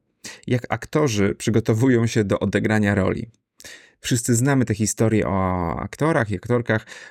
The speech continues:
którzy, nie wiem, uczą się gry na pianinie, żeby odegrać rolę, no, pianisty właśnie, tak? Albo, albo po-, postaci, która,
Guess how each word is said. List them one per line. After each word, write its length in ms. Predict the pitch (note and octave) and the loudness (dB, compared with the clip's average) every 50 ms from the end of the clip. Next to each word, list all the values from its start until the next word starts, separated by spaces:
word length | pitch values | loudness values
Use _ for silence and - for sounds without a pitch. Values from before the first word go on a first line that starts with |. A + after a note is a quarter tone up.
| - _ | -20 _
którzy, 260 | - - G2+ F#2+ F#2+ | -6 -4 -4 -2 0
nie 80 | G#2 F2+ | -2 -2
wiem, 140 | F#2+ - - - | -2 -4 -2 -2
uczą 200 | A#2+ A#2 C3 A#2+ | 0 2 2 2
się 160 | G2+ A2+ G#2+ | 2 2 2
gry 200 | F#2+ A2 A2+ A#2+ | 2 2 2 2
na 120 | A2 G#2 | 2 0
pianinie, 580 | - - - G#2 G2 G2 G2+ G2+ G2 D#2 C2+ G1+ - | -2 -2 -2 0 2 4 4 4 4 2 0 -2 -4
żeby 260 | - F#2 F2 F2 E2+ | -4 -4 -2 -2 0
odegrać 460 | - F2 F2 G2 F2+ E2+ E2+ - - | 0 0 0 0 0 0 -2 -2 -2
rolę, 600 | - F#2+ F#2 F2+ E2 D#2 E2 D#2+ - - - - - | 0 2 2 2 2 0 0 -2 -2 -2 -4 -4 -4
no, 160 | - - F#2+ | -6 -6 -6
pianisty 480 | - - G2 G2 G2 G2 G2 - - E2 | -2 0 2 4 4 2 2 -2 -6 -4
właśnie, 380 | - - - - - - - | -6 -6 -8 -8 -10 -12 -12
tak? 340 | - - - - - - - | -10 -8 -6 -6 -6 -6 -6
Albo, 300 | - - B1 - - - - - - - | -6 -6 -4 -4 -4 -6 -6 -8 -8 -6
albo 380 | - - - E2+ D#2+ - - _ | -6 -2 -2 -2 -2 -2 -6 _
po-, 120 | - - - | -8 -8 -8
postaci, 560 | _ - A2+ - - - F#2 F2+ - - - | _ -4 -4 -2 -2 -2 -2 -2 -2 -2 -4
która, 300 | - - E2+ E2 B1+ | -2 -2 -2 -2 -4